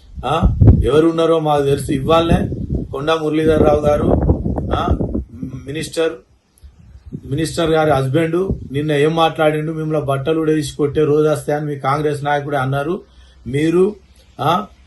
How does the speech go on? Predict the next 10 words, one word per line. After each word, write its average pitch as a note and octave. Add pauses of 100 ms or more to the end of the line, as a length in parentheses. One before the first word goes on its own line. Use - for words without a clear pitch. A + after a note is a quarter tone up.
(200)
సీతక్క D#3
గారు, D#3 (420)
ఆ, D3
మీ D#3
కడియం C#3+
సిఆర్ D#3
గారు, D#3 (480)
కేఆర్ D3+
నాగరాజు D3+
గారు, D3+